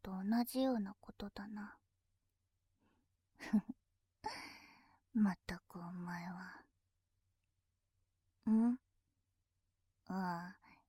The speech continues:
いや、独り言だよ。気にしないでくれ。それよりも、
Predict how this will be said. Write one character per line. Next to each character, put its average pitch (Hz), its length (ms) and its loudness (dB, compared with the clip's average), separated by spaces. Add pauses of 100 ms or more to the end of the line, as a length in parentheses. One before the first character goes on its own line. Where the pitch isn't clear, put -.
(200)
い 208 120 6
や、 190 200 2 (1040)
独 254 160 12
り 240 120 12
言 226 340 10
だ 202 140 -2
よ。 190 160 -12 (720)
気 - 200 6
に 254 200 12
し - 160 8
な 247 220 12
い 208 60 8
で 160 200 -4
く - 160 -14
れ。 202 100 -10 (1500)
そ 294 240 10
れ 302 140 12
よ 320 180 12
り 226 140 10
も、 196 300 0